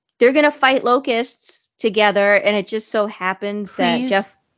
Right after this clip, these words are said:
Speaker 1: Jeff
Speaker 2: please
Speaker 1: Goldblum
Speaker 2: tell me, tell me that Chris Pratt punches a locust.
Speaker 1: No.
Speaker 2: Okay. All right. Well, that would have been amazing.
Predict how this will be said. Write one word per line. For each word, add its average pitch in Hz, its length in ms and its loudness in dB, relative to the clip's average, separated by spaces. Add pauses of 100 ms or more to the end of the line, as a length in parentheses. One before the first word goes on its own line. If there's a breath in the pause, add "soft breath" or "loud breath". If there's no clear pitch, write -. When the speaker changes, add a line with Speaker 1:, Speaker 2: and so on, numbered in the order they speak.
(240)
Speaker 1:
Jeff 208 120 -2
Speaker 2:
please 226 180 0
Speaker 1:
Goldblum 196 140 0
Speaker 2:
tell 214 220 0
me, 170 500 -8
tell - 220 -4
me 220 140 0
that 202 140 -6
Chris 180 280 -10
Pratt - 440 -8
punches 151 420 -12
a 139 60 -14
locust. 131 540 -18 (1080 loud breath)
Speaker 1:
No. 185 460 0 (100)
Speaker 2:
Okay. 156 380 -14 (140)
All 175 120 -10
right. 143 160 -16
Well, 180 180 -6
that 220 180 2
would 214 80 0
have 175 60 -8
been 165 120 -6
amazing. 135 480 -16